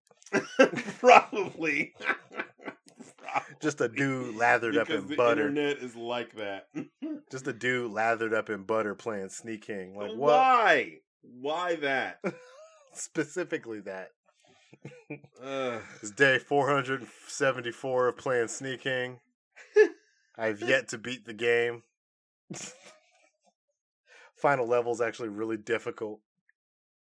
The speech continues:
Speaker 2: I'm getting all the achievements for it. <laughs>
Speaker 1: Terrible.
Speaker 2: Ugh. Anyway, guys, that is our show for the week. Uh,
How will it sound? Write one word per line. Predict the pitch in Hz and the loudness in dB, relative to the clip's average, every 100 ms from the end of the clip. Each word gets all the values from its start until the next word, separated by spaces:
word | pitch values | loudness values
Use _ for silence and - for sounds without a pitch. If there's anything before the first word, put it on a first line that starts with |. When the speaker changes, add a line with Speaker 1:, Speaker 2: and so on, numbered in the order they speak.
| - | -16
Speaker 2:
I'm | 127 | -8
getting | 120 123 117 | -2 -2 -2
all | 117 113 | -2 -2
the | 113 110 104 | -4 -6 -10
achievements | 107 - 113 104 107 92 | -12 -10 -10 -10 -12 -14
for | - 101 101 | -14 -12 -12
it. | 98 _ _ _ _ _ _ _ _ _ - _ _ _ _ | -14 _ _ _ _ _ _ _ _ _ -20 _ _ _ _
<laughs> | 185 - 170 - - 160 _ 165 _ 156 - _ _ _ _ _ _ _ - | -6 -4 -8 -10 -8 -10 _ -14 _ -18 -20 _ _ _ _ _ _ _ -16
Speaker 1:
Terrible. | 95 76 78 110 113 - - - - - - - _ | -14 -14 -14 -14 -14 -20 -20 -20 -20 -20 -20 -20 _
Speaker 2:
Ugh. | 139 131 139 123 101 - - - _ _ _ _ _ - _ _ _ _ - | 2 2 2 -2 -8 -12 -20 -20 _ _ _ _ _ -20 _ _ _ _ -2
Anyway, | 165 151 143 | 0 2 0
guys, | 131 131 127 127 123 110 | 0 0 0 0 -2 -4
that | 135 151 160 | 0 0 0
is | 143 147 143 139 - | -4 -4 -4 -8 -8
our | 123 131 131 | -4 -2 -4
show | - - 131 127 | -4 -4 -2 -4
for | - | -8
the | 117 | -10
week. | 113 143 151 - - _ _ _ - - _ | -6 -4 -6 -8 -20 _ _ _ -20 -20 _
Uh, | 113 113 110 107 107 104 104 | -2 0 0 -2 -2 -2 -4